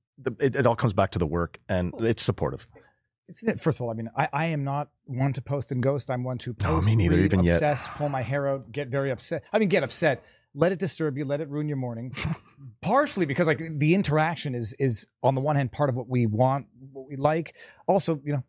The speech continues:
Speaker 2: if you get insulted by critique, it's either because it's partially true, you feel it to be true, or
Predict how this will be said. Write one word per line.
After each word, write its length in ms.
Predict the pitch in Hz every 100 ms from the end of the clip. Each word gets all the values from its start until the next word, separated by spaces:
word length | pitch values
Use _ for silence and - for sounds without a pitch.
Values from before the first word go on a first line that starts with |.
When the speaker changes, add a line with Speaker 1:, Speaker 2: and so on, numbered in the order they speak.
| -
Speaker 2:
if 120 | 127
you 60 | 143
get 140 | 175
insulted 340 | 160 - 143
by 140 | 139 135
critique, 440 | 156 - 196 - -
it's 200 | 139 156
either 200 | 147 127
because 340 | 123 127 113
it's 380 | 117 - - - _ -
partially 400 | 139 135 151 131
true, 300 | - 170 165
you 160 | 139
feel 260 | 117 160 175
it 40 | 175
to 60 |
be 100 | 147
true, 360 | 151 156 151 147 - _ - _ _ -
or 320 | 185 156